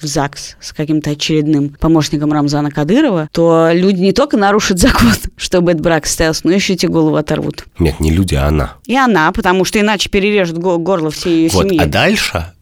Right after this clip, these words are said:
Speaker 2: штука, которую я хочу сказать, и которая совершенно нелегка сердцу либерала, но я должен её сказать, что если это так, то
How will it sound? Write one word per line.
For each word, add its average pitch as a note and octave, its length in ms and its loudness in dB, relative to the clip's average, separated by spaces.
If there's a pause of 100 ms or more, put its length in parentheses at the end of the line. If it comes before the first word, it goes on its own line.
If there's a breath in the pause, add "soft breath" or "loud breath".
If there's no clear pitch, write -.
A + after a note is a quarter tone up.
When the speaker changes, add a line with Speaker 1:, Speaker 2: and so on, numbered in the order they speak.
Speaker 2:
штука, - 360 -2
которую - 260 -4
я - 60 -6
хочу - 180 -6
сказать, F2+ 460 0
и - 40 -2
которая - 320 -2
совершенно D2+ 440 -2
нелегка D2 760 0
сердцу - 400 -8
либерала, G#2+ 520 0
но D2 100 0
я D2+ 80 0
должен D#2 320 -2
её - 80 -6
сказать, - 580 -10
что E2+ 600 -2 (160)
если F#2 440 0
это D#2 140 -6
так, - 420 -4 (160)
то D#2+ 240 0